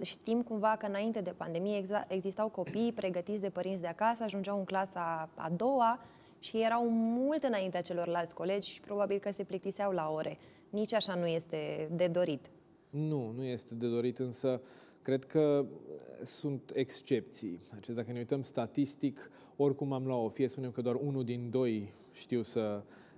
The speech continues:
Speaker 2: uh, sunt alfabetizați funcțional sau unul din doi nu sunt alfabetizați funcțional, tot acolo ajungem. Cam jumătate din, din, uh, copii nu reușesc să se ridice la acel nivel, uh, minim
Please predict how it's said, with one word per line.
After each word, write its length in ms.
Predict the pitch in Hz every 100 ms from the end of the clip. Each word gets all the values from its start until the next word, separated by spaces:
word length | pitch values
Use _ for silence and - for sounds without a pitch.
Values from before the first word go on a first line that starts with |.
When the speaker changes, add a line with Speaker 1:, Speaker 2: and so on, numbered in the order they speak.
| -
Speaker 2:
uh, 360 | 110 104 101 92
sunt 260 | 87 131 120
alfabetizați 680 | 120 123 113 113 113 123 -
funcțional 460 | 117 107 120 135
sau 200 | 127 127
unul 160 | 127 120
din 200 | 120 120
doi 220 | 120 117
nu 100 | 123
sunt 360 | 156 127 110 101
alfabetizați 760 | 107 104 107 98 107 101 113 -
funcțional, 600 | 110 101 110 113 131 135 - - - -
tot 180 | 127
acolo 260 | 123 113 113
ajungem. 360 | 110 110 107 107
Cam 220 | 120 120
jumătate 460 | 123 123 135 135
din, 300 | 131 120 117 101
din, 240 | 113 113
uh, 360 | 110 110 107 101
copii 380 | - 104 135 127
nu 140 | 135 143
reușesc 600 | 123 117 - 131 120 - - - - - -
să 160 | - 123
se 120 | 127
ridice 380 | 120 117 127 120
la 80 | 117
acel 280 | 113 135
nivel, 760 | 120 120 101 127 117 110 104 95
uh, 180 | 113 110 104
minim 300 | 127 127 117